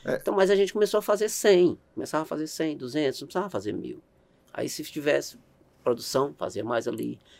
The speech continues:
Speaker 2: E as pessoas começaram a fazer, todo mundo começou a ter pequenas fábricas, né, aqui de fa-, de cópia de, de C D. Era um negócio, era um
Speaker 1: Hum.
Speaker 2: mercado que você começou
Speaker 1: Não,
Speaker 2: a perceber
Speaker 1: então
Speaker 2: crescente, né, até,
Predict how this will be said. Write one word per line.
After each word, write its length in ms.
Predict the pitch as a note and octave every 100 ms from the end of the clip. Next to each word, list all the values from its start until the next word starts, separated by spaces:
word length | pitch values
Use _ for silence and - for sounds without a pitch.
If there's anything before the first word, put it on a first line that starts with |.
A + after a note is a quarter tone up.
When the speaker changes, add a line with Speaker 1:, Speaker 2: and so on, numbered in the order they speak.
| _ _ -
Speaker 2:
E 60 |
as 80 | F#3+
pessoas 300 | G3+ G3 G3+
começaram 440 | - G#3+ A#3+ A#3 B3+
a 20 |
fazer, 420 | - C#4 - G3
todo 240 | - G3 B3+
mundo 240 | F3+ E3+
começou 300 | - - A2
a 20 |
ter 180 | - A2
pequenas 520 | - - C#3+ C#3 -
fábricas, 580 | - G2 G#2+ - - F#2
né, 140 | A2
aqui 340 | G#2 - G2 G2+
de 100 | F#2+
fa-, 180 | - -
de 260 | - -
cópia 360 | - F#2+ - G2
de, 300 | G2+ - -
de 120 | F#2
C 220 | G2+ G#2+ -
D. 240 | F#2+ G2
Era 180 | A#2 A3+
um 60 | G4
negócio, 760 | G4 D4+ - - F#2+ - - -
era 100 | -
um 40 |
Speaker 1:
Hum. 40 |
Speaker 2:
mercado 360 | - - - -
que 60 | -
você 200 | - -
começou 280 | D4+ C4+ G#3+
Speaker 1:
Não, 60 |
Speaker 2:
a 40 | -
perceber 380 | F3+ - -
Speaker 1:
então 120 | D3+ - - - - - - -
Speaker 2:
crescente, 800 | D3+ D3+ - C3 E3 F#3 -
né, 180 | C3 E3 - _ _ _ _ _
até, 500 | B2 C#3 - G#2 -